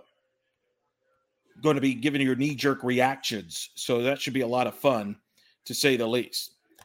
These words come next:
Uh, so, without further ado, let's see what happens with this game, though, first. Ugly, a defensive game. Some would call it ugly. Some would call it a defensive stand.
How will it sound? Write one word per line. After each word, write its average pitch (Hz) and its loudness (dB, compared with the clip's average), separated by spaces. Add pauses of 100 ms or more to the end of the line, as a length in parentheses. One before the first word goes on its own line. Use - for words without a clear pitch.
(380)
Uh, 110 0 (120)
so, - 4 (600)
without 151 2
further 160 4
ado, 123 4 (920)
let's 165 0
see 175 2
what 151 4
happens 151 -2 (240)
with 139 -2
this 185 2
game, 92 -6
though, 90 -6
first. - -2 (480)
Ugly, 240 4
a 196 6
defensive 226 4
game. 143 4
Some 233 4
would 220 2
call 208 6
it 190 6
ugly. 220 2
Some 170 -2
would 170 -2
call 165 4
it 160 4
a 156 2
defensive 147 0
stand. 202 -2